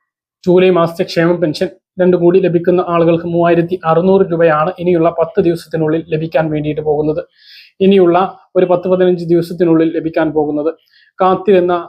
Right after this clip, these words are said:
സഹായങ്ങളുടെ വിതരണമാണ് കേന്ദ്ര സംസ്ഥാന സർക്കാരുകളുടേത് വരാൻ പോകുന്നത്. ഇത് രണ്ടും കാത്തിരിക്കുന്ന ആളുകൾക്ക് ഏറ്റവും പുതിയ അറിയിപ്പുകളാണ്. ഈ പ്രധാനമന്ത്രി കിസാൻ സമ്മാൻ നിധി തുകയുടെ വിതരണം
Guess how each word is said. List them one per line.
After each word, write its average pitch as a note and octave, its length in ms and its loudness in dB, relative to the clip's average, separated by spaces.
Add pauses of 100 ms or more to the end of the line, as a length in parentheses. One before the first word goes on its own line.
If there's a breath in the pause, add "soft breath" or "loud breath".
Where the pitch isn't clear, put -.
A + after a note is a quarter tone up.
സഹായങ്ങളുടെ F3 680 2
വിതരണമാണ് E3 580 0 (100)
കേന്ദ്ര E3 260 -2
സംസ്ഥാന E3 520 -2
സർക്കാരുകളുടേത് D3+ 800 0
വരാൻ D3+ 280 0
പോകുന്നത്. D3+ 420 0 (680 soft breath)
ഇത് F#3+ 100 2
രണ്ടും F#3+ 280 2
കാത്തിരിക്കുന്ന F3+ 580 0
ആളുകൾക്ക് E3 380 -2
ഏറ്റവും F3 260 -2
പുതിയ E3+ 160 0
അറിയിപ്പുകളാണ്. D#3+ 640 0
ഈ E3+ 60 -14 (380 loud breath)
പ്രധാനമന്ത്രി E3 520 2
കിസാൻ F3 360 0
സമ്മാൻ E3 380 0
നിധി D#3+ 240 0
തുകയുടെ E3 400 0
വിതരണം D#3 380 -2